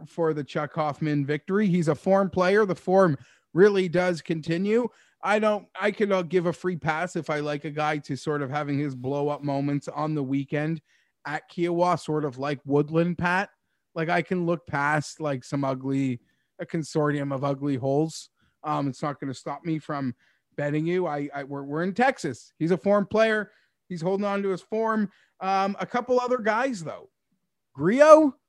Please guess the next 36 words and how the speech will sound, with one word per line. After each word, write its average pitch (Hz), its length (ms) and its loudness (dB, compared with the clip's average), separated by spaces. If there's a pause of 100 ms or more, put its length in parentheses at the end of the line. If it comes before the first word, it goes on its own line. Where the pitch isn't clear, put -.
(260)
feels 254 220 0
like 294 200 0
he 240 120 0
really 262 460 2
does 240 500 0
work 214 380 2
here, 180 320 -2
Pat. 180 520 -6
I 170 120 -2
know 208 140 2
it's 214 160 -4
may-, 208 220 -2
always 214 360 0
a 208 60 -2
big 196 240 -4
ask 202 340 -4
to 165 80 -10
feel 190 220 -6
like 180 160 -6
you 170 100 -8
gotta 175 240 -6
get 180 200 -10
the 165 80 -8
Grillo, 170 500 -4 (360)
um, 156 600 -4 (600)
the 165 100 -6
Grillo 170 340 -2
victory. 190 600 -2 (100)
Uh, 170 220 -4
a - 0 -
few 214 240 -2
names 202 300 -2
also 185 360 -4
in 151 120 -2
front 180 260 -4
of 147 180 -8